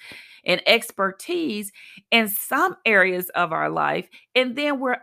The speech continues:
unable to do it in other areas of our life? I mean, I know this may not be y'all, but for me, sometimes I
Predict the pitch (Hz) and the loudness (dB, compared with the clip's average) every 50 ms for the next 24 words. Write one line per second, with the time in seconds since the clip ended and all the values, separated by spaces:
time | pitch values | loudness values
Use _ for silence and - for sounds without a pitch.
0 | _ - 247 269 277 247 - - 247 277 302 262 277 254 247 247 - 226 202 196 | _ -4 -2 -2 -4 -6 -10 -12 -12 -10 -8 -4 -4 -4 -4 -4 -4 -6 -4 -2
1 | 220 220 220 214 - - 202 202 202 - _ _ _ - - 269 302 330 294 277 | -2 -2 -2 -4 -4 -4 -6 -6 -6 -10 _ _ _ -10 -6 -4 -2 -2 -2 -4
2 | 240 - - 202 190 170 156 151 165 156 156 - - 151 147 131 104 - - - | -6 -4 -4 -2 -2 0 0 0 -2 -4 -6 -6 -8 -8 -8 -8 -10 -14 -12 -12
3 | - - - _ 156 - _ - - - - - 226 - _ - 269 302 294 285 | -14 -14 -14 _ -20 -20 _ -20 -20 -20 -20 -20 -20 -8 _ 0 2 2 4 2
4 | 262 247 - - _ _ - 339 403 440 415 359 262 240 247 240 240 226 208 - | 0 -2 -6 -10 _ _ 4 6 6 6 4 2 2 4 4 4 2 0 -2 -6
5 | - _ _ _ 220 220 202 277 320 - 247 226 226 214 202 180 165 151 147 151 | -10 _ _ _ -8 -2 0 0 -2 0 0 0 2 2 2 2 2 0 0 0
6 | 165 160 156 151 147 143 139 - - _ _ - 156 160 175 170 151 135 127 127 | -2 -4 -4 -4 -4 -6 -10 -12 -16 _ _ -8 -2 2 4 6 6 6 4 2
7 | 127 123 110 117 110 95 - - - _ _ - 226 233 254 269 302 311 302 277 | 0 0 -2 -2 -2 -2 -4 -6 -10 _ _ 0 2 2 2 2 0 -2 -2 -2
8 | 254 277 - - - 285 285 285 - 349 320 226 214 208 196 185 180 175 185 - | -4 -6 -6 -8 -8 -8 -10 -8 -4 0 2 4 4 4 4 2 0 -2 -4 -8
9 | - - _ - - - - - - _ _ _ _ - 240 269 294 285 | -14 -20 _ -20 -20 -20 -20 -20 -20 _ _ _ _ 2 4 4 4 2